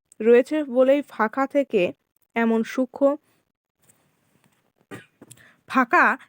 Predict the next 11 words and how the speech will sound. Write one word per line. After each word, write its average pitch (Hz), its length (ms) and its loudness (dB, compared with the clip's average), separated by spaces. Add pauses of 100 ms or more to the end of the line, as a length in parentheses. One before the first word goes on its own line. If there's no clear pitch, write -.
(100)
থেকেই 285 380 -4
সব। 185 320 -8 (300)
শূন্য 349 380 -2
থেকেই 403 320 -2
বুঝের 277 380 0
সৃষ্টি, 349 560 -2 (220)
শূন্যেই 311 460 -2
চেতনা, 269 480 -4
চৈতন্য, 247 580 -2
ভালো 233 320 -2
মন্দ 226 460 0